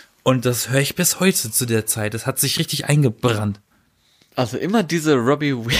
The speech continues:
Speaker 2: <laughs> Williams C D.
Speaker 1: Überleg mal, die ist schon fast fucking zwanzig Jahre alt.
Speaker 2: <laughs> Ist ja ganz süß. Ja, jeder hat so seine Rituale und sowas, ne? Warum auch nicht mal was Persönliches und nicht das, was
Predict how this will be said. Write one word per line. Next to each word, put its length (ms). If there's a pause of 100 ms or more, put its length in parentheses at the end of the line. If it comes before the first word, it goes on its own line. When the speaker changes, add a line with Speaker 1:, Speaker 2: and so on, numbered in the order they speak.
(300)
Speaker 2:
<laughs> 20
Williams 840
C 240
D. 320 (480)
Speaker 1:
Überleg 380
mal, 120
die 80
ist 80
schon 100
fast 320
fucking 300
zwanzig 360
Jahre 320
alt. 180 (600)
Speaker 2:
<laughs> 640
Ist 160
ja 80
ganz 240
süß. 300
Ja, 120
jeder 300
hat 120
so 100
seine 420
Rituale 560
und 140
sowas, 340
ne? 140
Warum 280
auch 140
nicht 180
mal 160
was 220
Persönliches 680
und 60
nicht 180
das, 140
was 120